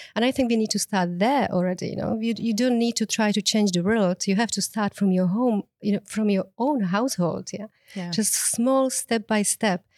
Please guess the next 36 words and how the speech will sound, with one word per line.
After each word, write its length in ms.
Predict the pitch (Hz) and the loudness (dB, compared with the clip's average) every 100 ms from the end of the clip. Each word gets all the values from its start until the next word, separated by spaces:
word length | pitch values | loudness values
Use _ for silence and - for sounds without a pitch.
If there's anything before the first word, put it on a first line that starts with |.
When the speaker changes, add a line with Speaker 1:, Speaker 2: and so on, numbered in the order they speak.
| - - - - | -20 -20 -20 -2
Speaker 1:
And 120 | 208 | 0
I 80 | 226 | 2
think 160 | 247 | 2
this 140 | 226 220 | 0 0
is 120 | 202 | 0
also 260 | 214 - 202 | 0 2 0
really 260 | 196 185 | 0 0
important 680 | 190 190 208 202 - 185 180 | 0 -2 -2 -2 0 -2 -2
for 380 | - 190 185 180 - _ | -2 0 2 0 -6 _
us 220 | - 220 - | -4 -2 -2
to 100 | 190 | 0
send 280 | - 185 | 2 2
a 40 | 185 | 2
message 360 | 196 190 180 | 2 0 -2
also 240 | 180 180 196 | 0 0 -2
to 180 | 185 190 | 0 0
our 240 | 180 180 - _ | 2 0 -2 _
clients 580 | - 190 247 208 175 - | -4 0 2 2 0 -2
and 340 | 196 180 185 | -2 2 2
how 180 | 180 190 | 2 2
we 120 | 185 185 | 2 0
build 280 | 180 185 | 0 0
the 80 | 180 | 0
yacht. 180 | 214 226 | 0 0
I 120 | - 202 | -2 0
think 160 | 247 | 2
it's 140 | 226 - - - _ | 0 -2 -14 -20 _
us, 320 | 214 196 - - | -2 0 -2 -2
designers, 580 | 220 202 208 180 175 - | -2 2 2 2 0 -2
engineers, 760 | 208 214 208 190 180 - 190 - | 0 2 4 2 2 0 -2 -4
you 60 | |
know, 280 | - - - - - | -4 -4 -6 -10 -2
shipyards, 680 | - 202 - 202 - - - - - _ | 0 0 0 -4 -4 -14 -20 -20 -20 _
who 80 | 220 220 | 0 2
will 120 | 220 | 2
say, 400 | - 220 202 | 0 0 0